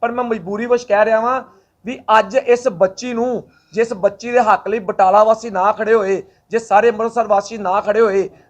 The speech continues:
ਜੇ ਸਮਾਜ ਸੇਵੀ ਸੰਸਥਾਵਾਂ ਨਾ ਖੜੀਆਂ ਹੋਈਆਂ, ਪੋਲੀਟੀਕਲ ਲੋਕਾਂ ਦਾ ਮੈਨੂੰ ਕੋਈ ਗਿਲਾ ਨਹੀਂ, ਕਿਉਂਕਿ ਪੋਲੀਟੀਕਲ ਲੋਕ ਜਿਹੜੇ ਹੁੰਦੇ ਉਹ, ਉਹ use and throw ਕਰਨ ਵਾਲੇ ਹੁੰਦੇ ਆ, ਉਹਨਾਂ ਨੂੰ ਅਸੀਂ ਨਹੀਂ ਵਿੱਚ ਕਹਿੰਦੇ। ਬਾਕੀ ਫਿਰ ਵੀ ਜੇਕਰ ਕੋਈ ਰਾਜਨੀਤਿਕ ਪਾਰਟੀ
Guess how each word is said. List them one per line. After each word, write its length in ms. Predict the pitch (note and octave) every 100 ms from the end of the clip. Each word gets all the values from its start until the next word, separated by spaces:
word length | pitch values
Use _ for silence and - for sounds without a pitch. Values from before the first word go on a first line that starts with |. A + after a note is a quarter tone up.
| -
ਜੇ 80 | A3+
ਸਮਾਜ 380 | - G3+ G#3 G#3+
ਸੇਵੀ 200 | A3+ A#3+
ਸੰਸਥਾਵਾਂ 420 | A3 G#3+ G#3+ A3+
ਨਾ 220 | G3+ G#3+
ਖੜੀਆਂ 220 | G#3+ A3+
ਹੋਈਆਂ, 260 | G#3+ G3 F3 - _ _ A3+
ਪੋਲੀਟੀਕਲ 380 | B3+ C4+ C4
ਲੋਕਾਂ 280 | B3 A#3 A#3
ਦਾ 80 | B3
ਮੈਨੂੰ 220 | A#3+ A#3+
ਕੋਈ 180 | A#3 A#3+
ਗਿਲਾ 220 | A3 A3
ਨਹੀਂ, 200 | G#3+ F#3 - _ G3+
ਕਿਉਂਕਿ 220 | G#3 B3
ਪੋਲੀਟੀਕਲ 480 | A#3 A3+ A#3 A#3+ A3+
ਲੋਕ 240 | G#3+ G#3
ਜਿਹੜੇ 80 | A#3
ਹੁੰਦੇ 140 | G#3+
ਉਹ, 80 | A3+ A3+ -
ਉਹ 220 | A3+ A#3 A3 G3 F3
use 220 | G3 G#3
and 80 | A3
throw 200 | G3+ G#3
ਕਰਨ 120 | G#3+
ਵਾਲੇ 120 | G#3+ G#3+
ਹੁੰਦੇ 180 | F#3
ਆ, 160 | G#3 G3+ - - - -
ਉਹਨਾਂ 240 | G#3+ A3+
ਨੂੰ 120 | A3+ A3
ਅਸੀਂ 200 | A3 A3+
ਨਹੀਂ 100 | A#3
ਵਿੱਚ 200 | A3 -
ਕਹਿੰਦੇ। 400 | G#3 G#3+ A3+ A3 - -
ਬਾਕੀ 240 | G#3 A#3+ B3
ਫਿਰ 180 | A3
ਵੀ 140 | A3+ A#3
ਜੇਕਰ 340 | G#3 G#3 A#3+
ਕੋਈ 180 | A#3+ A#3
ਰਾਜਨੀਤਿਕ 400 | G3+ F#3+ G3+ A3+
ਪਾਰਟੀ 520 | - F#3 F3 - G3